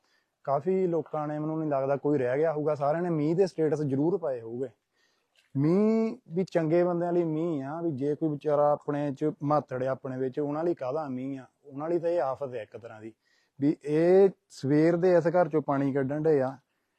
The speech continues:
ਵੀ ਇੰਨਾ ਕੁ ਜ਼ਿਆਦਾ ਪਾਣੀ ਸੀ ਇੱਥੇ। ਤੇ ਆਹ ਜੋ ਘਰ ਪਹਿਲਾਂ ਤੁਹਾਨੂੰ ਤਾਂ ਦਿਖਾ ਦਿੰਦੇ ਆ ਜਿਹੜੇ ਹਾਲਾਤ ਆ,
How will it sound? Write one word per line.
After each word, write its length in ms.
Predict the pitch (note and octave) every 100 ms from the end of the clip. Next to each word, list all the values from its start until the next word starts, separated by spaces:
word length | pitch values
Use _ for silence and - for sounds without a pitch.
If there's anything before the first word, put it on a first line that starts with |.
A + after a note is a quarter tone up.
| _
ਵੀ 100 | C#3 -
ਇੰਨਾ 280 | D#3 D#3 E3
ਕੁ 80 | F3+
ਜ਼ਿਆਦਾ 280 | D3+ C#3+ C#3+
ਪਾਣੀ 380 | - C3 C3
ਸੀ 120 | C3+ C#3+
ਇੱਥੇ। 380 | C#3 D#3+ D3+ C3+ _ _ _ _ _
ਤੇ 240 | C#3+ D3 D3+ - -
ਆਹ 160 | D3+ F3
ਜੋ 580 | C#3 D#3 D#3+ E3+ F3 - _ _ _
ਘਰ 200 | E3+ D#3+
ਪਹਿਲਾਂ 360 | C3 D#3+ D#3 F3+
ਤੁਹਾਨੂੰ 220 | F3+ D#3+
ਤਾਂ 340 | E3 E3 E3
ਦਿਖਾ 300 | D3 D#3 E3
ਦਿੰਦੇ 260 | C#3+ C3 C#3+
ਆ 40 |
ਜਿਹੜੇ 220 | C#3+ C#3+
ਹਾਲਾਤ 340 | D#3 C3 B2 B2
ਆ, 180 | C#3